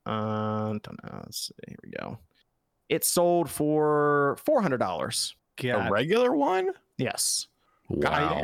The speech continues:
Speaker 1: And I guess they then moved the price up to five hundred for the second one they have.
Speaker 3: I,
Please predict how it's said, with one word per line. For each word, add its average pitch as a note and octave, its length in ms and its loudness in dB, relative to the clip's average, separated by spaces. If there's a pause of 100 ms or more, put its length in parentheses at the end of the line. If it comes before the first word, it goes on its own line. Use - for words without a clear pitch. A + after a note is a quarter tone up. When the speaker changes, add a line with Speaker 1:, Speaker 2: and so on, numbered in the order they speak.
(120)
Speaker 1:
And D3+ 140 0
I D3+ 60 2
guess E3+ 160 0
they F#3 100 2
then E3 180 2
moved E3+ 180 2
the D#3+ 80 0
price D3+ 260 0
up - 80 -4
to C3 60 -6
five C3+ 240 0
hundred B2 180 0
for A#2+ 180 -2
the A2 120 -2
second D3+ 360 -2
one G3+ 140 -6
they G2 100 -6
have. - 320 -6
Speaker 3:
I, D3+ 160 0